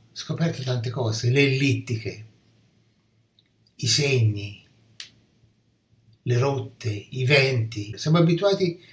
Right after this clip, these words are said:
a stare qui immaginando quel cielo, ma oggi noi possiamo andare di là, da quello che noi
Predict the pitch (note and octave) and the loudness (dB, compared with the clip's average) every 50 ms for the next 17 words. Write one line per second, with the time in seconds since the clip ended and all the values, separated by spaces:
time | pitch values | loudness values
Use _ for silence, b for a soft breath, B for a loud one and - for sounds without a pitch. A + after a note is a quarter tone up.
0 | B B - F3 D#3 - - G3+ F#3 F#3 F3+ - - A3+ G#3+ G3 F#3+ F#3 E3+ F3+ | B B -4 -2 0 2 4 6 6 6 6 4 2 2 4 6 8 8 8 8
1 | F#3+ F#3 F#3 F3+ F#3 E3+ E3+ F3 D#3+ - - D#3+ D3 C#3 C#3+ E3+ G3+ A#3+ D#4 - | 6 6 4 4 2 2 2 0 0 0 2 0 2 2 2 2 2 2 0 -4
2 | - - _ _ _ _ _ _ _ _ _ _ _ _ _ _ _ _ _ - | -10 -20 _ _ _ _ _ _ _ _ _ _ _ _ _ _ _ _ _ 0
3 | D3+ D#3+ D#3+ D#3 D#3+ D#3+ D#3+ - - C3 A#2 - - B2 B2 B2 B2+ A#2 A2+ A2+ | 2 2 2 4 4 4 4 2 0 -4 -6 -6 -4 -4 -4 -2 -2 0 2 4
4 | A#2 A2+ A2 A2 A2 G#2+ G#2 G2 F2 - - - _ _ _ _ _ _ _ _ | 4 4 4 4 2 0 -2 -2 -6 -8 -12 -16 _ _ _ _ _ _ _ _
5 | _ _ _ _ _ _ _ _ _ _ _ - C3 A2 - D#3 C#3+ C3 B2 A2 | _ _ _ _ _ _ _ _ _ _ _ -2 -2 0 2 0 0 0 0 0
6 | A2+ A#2+ A#2+ A#2 B2+ C3 B2 A#2+ A2+ A2 A2 - | 0 0 2 2 2 2 2 2 2 2 2 0